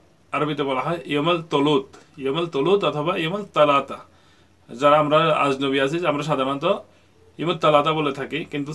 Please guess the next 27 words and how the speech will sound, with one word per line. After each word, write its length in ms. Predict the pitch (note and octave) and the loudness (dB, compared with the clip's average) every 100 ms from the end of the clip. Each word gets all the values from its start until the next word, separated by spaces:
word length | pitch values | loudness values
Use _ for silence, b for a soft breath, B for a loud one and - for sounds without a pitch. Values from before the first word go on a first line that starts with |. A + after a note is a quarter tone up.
| D3+ | -4
সৌদিরা 340 | B2+ C3+ D#3 D3 - | -2 0 0 -2 -4
প্রপারলি 380 | C#3 C3+ C#3 D3+ D3 | -6 -2 -2 -2 -2
বলে 140 | D#3 F#3+ | -2 -2
ইয়ামাল 240 | C#3+ C#3 D#3+ - | -2 -2 -6 -2
তলুত। 320 | D3 C#3 - - - _ b b b b _ - | 2 2 0 -10 -20 _ b b b b _ -2
বুধবার 300 | E3+ D#3 D3+ D3 | 0 2 0 0
হচ্ছে 200 | - G3 C#3 | 0 0 2
ইয়ামাল 320 | C#3+ D3 F#3+ F#3+ - D3+ | 0 2 2 0 -6 0
রোবো, 260 | D#3 D#3 B2 - B B C#3 | 2 2 0 -4 B B -4
ইয়ামাল 260 | D3 F#3 G3 D3 | -2 0 0 0
রোবো, 240 | C#3+ F3 A3 - | 0 0 -2 -6
কিন্তু 160 | D#3 D3 | -2 0
আমরা 140 | C#3+ E3 D#3+ | 2 -2 -2
বলে 140 | C#3+ C3+ | -2 -2
থাকি 120 | D3 E3 | -2 -2
ইয়ামাল 220 | D3 E3 - | -2 0 0
আরবা। 280 | F#3 A#2+ G#2 G2 - _ _ b b b b _ | -2 -2 -6 -8 -18 _ _ b b b b _
কিন্তু 160 | C#3 E3 | -8 -2
সৌদিরা, 320 | D3 C#3+ D#3+ E3 | -2 0 2 2
যারা 160 | C#3+ C#3+ C#3+ C#3 | 2 2 2 0
সৌদি 180 | C#3 D3 C#3 | -2 -2 -2
একজন 180 | C#3 C#3+ | 0 2
আরবি 160 | C3+ C3+ | 2 2
আরবের 220 | C3 C3+ C3+ | 0 0 -4
সাথে 160 | D3+ E3 | -6 -4
বললে 160 | D#3 D#3 D3+ | -2 -2 -2
গে-, 180 | D#3+ | -6